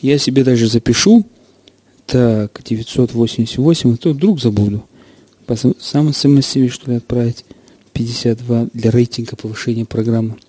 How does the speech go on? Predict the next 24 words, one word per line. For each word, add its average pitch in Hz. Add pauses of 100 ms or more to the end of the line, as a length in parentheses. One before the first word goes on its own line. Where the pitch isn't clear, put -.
(400)
Во 143
вторник 156
она 143
не 143
выходит, 202
это 135
программа 139
«Большой 131
жюри», 180
это -
прямая 147
трансляция 113
программы 113
«Большой 113
жюри». 170 (460)
Мы 135
вещаем 135
во 120
вторник, 214
потому 131
что 123
сместили 131
чуть-чуть -
график 170